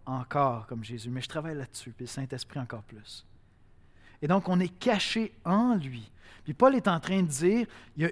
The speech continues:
il y a une grande partie de ce qu'on est en Christ qui va être révélée juste au retour de Christ. C'est clair. C'est clair, on va recevoir un corps glorifié.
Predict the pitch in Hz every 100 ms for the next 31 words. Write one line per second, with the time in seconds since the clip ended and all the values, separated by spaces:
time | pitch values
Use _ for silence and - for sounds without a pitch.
0 | - 170 170 175 240 269 - 180 - 233
1 | 190 - 170 160 165 180 - 185 202 -
2 | 226 - - 175 208 - 185 185 233 220
3 | 208 170 147 151 143 127 - 165 117 -
4 | - - - - - - - - - -
5 | 160 - 135 139 127 - - - - -
6 | _ - - 151 143 147 139 120 127 139
7 | 151 139 156 127 - 147 143 131 123 117
8 | - - 147 143